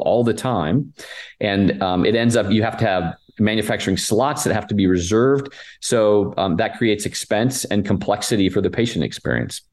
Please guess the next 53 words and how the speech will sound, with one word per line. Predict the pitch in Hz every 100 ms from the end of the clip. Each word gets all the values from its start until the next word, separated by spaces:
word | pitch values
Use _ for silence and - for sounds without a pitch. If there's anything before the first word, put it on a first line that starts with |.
| -
Um, | 85 85 82 - -
and | 107 107
in | 104
essence, | 104 120 120 98 -
all | 98 127 120
of | 92
that, | 110 123 87 95 - -
um, | 90 90 90 85 -
i-, | 85 - 98
is | 98 92
what's | 101 101
addressed | 92 101 101 -
by | 92 95 90 90
the | 95
in | 95
vivo | 101 117 80
technology, | 87 - 80 80 85 98 120 120
um, | 90 87 87
which | 92 90
is | 95 90 87
you | 98
deliver, | 98 104 104 101 87 - - - -
um, | 98 95 90 85 - - _
in | - 123
vivo | 110 139 95 101
to | - 101
the | 107
patient's | 107 92 85 -
T | - 95
cells, | 98 90 87 87
you, | - 95 87
you | - 92
deliver | 90 98 98
that | 90 -
card | - 101 92 -
transgene. | 95 90 85 92 90 - - - -
All | 113 135
of | 120
that | 117
expansion | 101 - 127 131 139 98
happens | 101 92 - 98 101
in | 104
the |
patient's | 104 98 101 92
body. | - 120 92 60
So | 87 82
effectively, | - 101 107 92
their | 87
body | 87 95 98
does | 90 90
the | 87
manufacturing, | 87 87 80 92 95 - 80
and, | 80